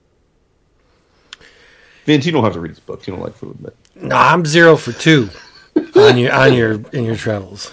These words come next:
Speaker 2: So there you go.
Speaker 1: Yeah, you know, 'cause you hate Miles Davis. I mean,
Speaker 2: No, Miles is my dude.
Speaker 1: <laughs> I know,
Speaker 2: but no. I, I, have you ever heard me speak on,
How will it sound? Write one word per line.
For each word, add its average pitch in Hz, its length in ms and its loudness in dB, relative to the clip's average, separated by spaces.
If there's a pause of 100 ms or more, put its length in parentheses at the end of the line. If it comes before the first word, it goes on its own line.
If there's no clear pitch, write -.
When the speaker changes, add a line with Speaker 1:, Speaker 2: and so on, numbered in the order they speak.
Speaker 2:
So - 180 -18
there 104 100 -6
you 107 100 -4
go. 92 220 -16 (540)
Speaker 1:
Yeah, 117 100 -2
you 110 160 0
know, 104 60 -4
'cause 101 160 -4
you 110 100 0
hate 107 120 -2
Miles 98 220 -4
Davis. 92 320 -8
I 90 40 -16
mean, 80 200 -16 (220)
Speaker 2:
No, 135 260 2
Miles 127 340 0
is 135 120 -6
my 131 140 2
dude. 120 440 0 (400)
Speaker 1:
<laughs> - 500 -14
I 113 120 -8
know, 87 200 -18 (140)
Speaker 2:
but 113 460 -12 (340)
no. 95 440 -12
I, 120 120 2 (380)
I, 139 320 -6
have 156 260 -4
you 156 160 -6
ever 131 440 -6 (320)
heard 123 280 -4
me 127 240 -4
speak 120 400 -10
on, 120 420 -4